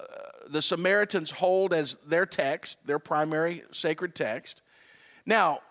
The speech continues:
she, like us, didn't know when the Messiah would come, didn't know where the Messiah would come from, or who the Messiah might be. That's fair.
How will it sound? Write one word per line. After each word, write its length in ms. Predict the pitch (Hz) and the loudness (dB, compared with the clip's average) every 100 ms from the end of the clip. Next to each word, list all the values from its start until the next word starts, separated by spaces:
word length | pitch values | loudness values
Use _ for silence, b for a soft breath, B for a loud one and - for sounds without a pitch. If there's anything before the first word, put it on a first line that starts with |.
| _ _ - | _ _ -2
she, 500 | - 294 320 214 226 | 2 4 4 2 4
like 300 | 208 208 240 | 4 4 4
us, 640 | 302 214 165 190 - - - _ b b b b 147 | 4 6 4 2 -2 -4 -14 _ b b b b 0
didn't 340 | 214 226 202 | 2 2 2
know 320 | 185 160 147 - | 2 2 0 -6
when 420 | 139 147 180 226 | -12 -2 2 4
the 60 | 240 | 4
Messiah 560 | 240 226 240 214 208 208 | 4 4 4 6 4 2
would 180 | 190 | 0
come, 420 | - 180 185 247 - - | 0 2 2 -2 -12 -6
didn't 300 | 160 202 190 | 0 0 0
know 220 | 180 165 | 0 0
where 520 | 147 131 139 190 262 247 | -2 -6 0 4 4 4
the 60 | |
Messiah 540 | 196 160 185 156 156 147 | 2 2 4 4 4 0
would 180 | 139 | -4
come 240 | - 147 139 | -4 -4 -2
from, 320 | 151 151 175 b b b b b | -2 -2 -4 b b b b b
or 220 | 185 202 | 2 4
who 340 | 160 208 302 277 | 2 2 2 2
the 80 | |
Messiah 540 | 190 170 202 175 190 208 | 2 2 4 6 6 4
might 320 | 208 226 220 | 4 2 0
be. 440 | 262 311 269 104 - _ _ _ _ _ _ _ _ _ _ _ _ _ _ _ _ _ | 0 0 0 -4 -12 _ _ _ _ _ _ _ _ _ _ _ _ _ _ _ _ _
That's 200 | 156 220 | -2 0
fair. 400 | - 165 151 277 | 0 -2 -2 -4